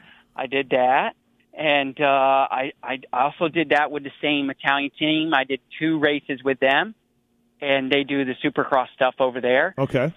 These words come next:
Speaker 1: And then
Speaker 2: This is on
Speaker 1: I got an
Speaker 2: Husqvarna. Is this
Speaker 1: offer from
Speaker 2: Husky? This is Husky?
Speaker 1: No, no, no. I was
Speaker 2: Oh.
Speaker 1: actually riding a Honda.
Speaker 2: A Honda, that's right. Yep, yeah, okay, so.
Speaker 1: Yep, I was riding a Honda four fifty over there. Uh, that's literally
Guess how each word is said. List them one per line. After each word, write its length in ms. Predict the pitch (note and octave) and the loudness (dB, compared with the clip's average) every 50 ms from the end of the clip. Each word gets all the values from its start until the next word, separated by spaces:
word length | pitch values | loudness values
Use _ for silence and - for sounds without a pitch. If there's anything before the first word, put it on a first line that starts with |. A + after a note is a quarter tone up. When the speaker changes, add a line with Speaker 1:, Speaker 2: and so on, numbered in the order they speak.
| _ - - | _ -8 -2
Speaker 1:
And 260 | C3 C3+ C3+ C3+ C#3 | -2 0 2 2 2
then 680 | C#3+ D3 D3+ D#3+ E3+ F3 F3 E3 D3+ D3+ D#3+ G3 A3+ | 2 2 4 2 2 2 2 2 2 2 0 0 -2
Speaker 2:
This 140 | G#3+ C#3+ B2+ | -4 -2 0
is 60 | E3+ | 2
on 120 | F3+ F3 D3 | 2 2 2
Speaker 1:
I 100 | F3 F3 | 2 2
got 80 | - F3+ D#3 | 2 2 2
an 140 | E3 E3+ F3+ | 2 2 2
Speaker 2:
Husqvarna. 60 | C#3 E3+ | 0 0
Is 60 | D3 | 0
this 120 | E3+ F3 | 0 0
Speaker 1:
offer 40 | - | 0
from 60 | - F#3 | 0 0
Speaker 2:
Husky? 280 | F#3 - A3 C4+ C4 _ _ | 0 0 0 -2 -2 _ _
This 140 | - C3+ C3 | -10 -8 -6
is 80 | C#3 C3 | -4 0
Husky? 340 | D3 C#3+ D3 - F#3+ A3 - _ _ _ _ - | 0 -2 -2 -2 -8 -10 -10 _ _ _ _ -2
Speaker 1:
No, 220 | F#3 G#3 B3 C4 | 0 2 2 2
no, 80 | B3 B3+ | 2 2
no. 200 | C#4 D4 C4 - - | 2 2 0 0 0
I 120 | D#3+ F#3 | 0 0
was 120 | G3 G3 F3+ | 0 0 0
Speaker 2:
Oh. 40 | D3+ | 0
Speaker 1:
actually 240 | C#3+ - - G#3 | 0 0 -4 -10
riding 260 | F#3+ G3 G3 G#3 A3 G#3+ | -2 0 0 0 0 -4
a 60 | G3 | -4
Honda. 320 | A#3+ C4 C#4 B3+ G3 F3 | -4 -4 -4 -4 -2 -2
Speaker 2:
A 40 | D3 | 0
Honda, 320 | D3 G3 A3+ B3+ B3 F#3 D#3 | 2 2 2 2 2 2 2
that's 180 | E3 E3+ - | 0 0 0
right. 180 | D3+ B2+ B2+ C#3 | 0 0 2 2
Yep, 200 | D3+ D3+ E3+ - - _ | 2 2 0 0 -2 _
yeah, 160 | - B2 C3 | -6 -4 -4
okay, 340 | - - D3 - D3+ C3+ C3+ | -4 -4 -4 -2 0 -2 -2
so. 240 | D3 - C3+ A2+ A2 B2+ | -2 -2 -4 -4 -4 0
Speaker 1:
Yep, 200 | E3 G3 G#3+ - - | 2 2 2 2 2
I 120 | F3+ F#3 | 2 2
was 120 | F3 E3 D3+ | 2 2 2
riding 280 | F#3 F3+ F3+ F3+ F3 E3 | 2 2 2 2 0 -2
a 40 | D3+ | 0
Honda 360 | E3 E3 E3+ F3 F#3 F3+ F#3 - - | 2 0 0 0 0 -2 -6 -4 -2
four 160 | G3 F#3 F3 | -4 -4 -4
fifty 340 | - F#3 E3+ _ - F3 E3+ | -4 -8 -12 _ -6 -2 -2
over 160 | E3+ E3 D#3+ | -2 -2 0
there. 320 | D#3 D#3+ E3 F#3 G#3+ G#3 _ _ _ _ _ _ _ _ - | -2 0 0 0 0 -2 _ _ _ _ _ _ _ _ -4
Uh, 280 | C3 C3+ C3+ C3 C3 B2 B2+ | 0 2 4 2 2 2 0
that's 180 | D3+ D#3+ D#3+ - - | -2 -2 -2 -6 -6
literally 540 | D#3 D#3 D#3+ D#3 C#3+ C3 C3 B2 A2 G#2 | -4 -2 -2 -2 -4 -6 -8 -10 -10 -14